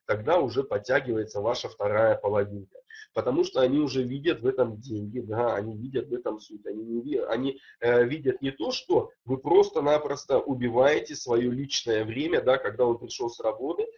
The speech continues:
вы убиваете свое личное время, на ком-, он будет приходить с работы и говорить: «Давай, что тебе помочь, где, где, что мне рассказать и где, э, где тебе подсказать».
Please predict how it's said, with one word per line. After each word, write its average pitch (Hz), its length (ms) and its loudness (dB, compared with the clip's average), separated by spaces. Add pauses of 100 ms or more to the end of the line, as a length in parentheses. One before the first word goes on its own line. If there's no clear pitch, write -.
(180)
вы 120 220 -4
убиваете 120 500 2
свое 117 440 2
личное 120 380 -4
время, 117 240 -2
на 104 120 -2
ком-, 104 240 -8
он 120 300 0
будет 120 320 -8
приходить 123 440 -6
с - 60 -12
работы 120 400 -4
и 117 60 -8
говорить: 110 460 0
«Давай, 123 360 2
что - 240 -6
тебе 117 180 -2
помочь, 123 460 -2
где, 110 340 -4
где, 139 340 -6
что 117 200 -6
мне 113 180 0
рассказать 110 540 -2
и 101 40 -20
где, 110 260 0
э, 101 400 0
где 110 160 -6
тебе 107 260 -4
подсказать». - 560 -6